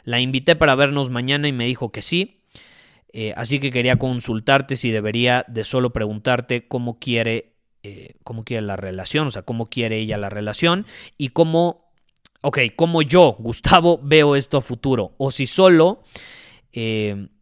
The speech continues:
soy como uno más del montón. Ok,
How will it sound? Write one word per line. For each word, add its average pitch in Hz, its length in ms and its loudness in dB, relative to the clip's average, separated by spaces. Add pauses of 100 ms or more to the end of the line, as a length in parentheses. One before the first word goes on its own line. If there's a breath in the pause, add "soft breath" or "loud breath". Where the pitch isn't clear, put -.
(480)
soy 170 440 6
como 131 340 -4
uno 143 160 0
más 135 260 0
del 120 160 -2
montón. 98 540 -8 (300)
Ok, 117 200 -12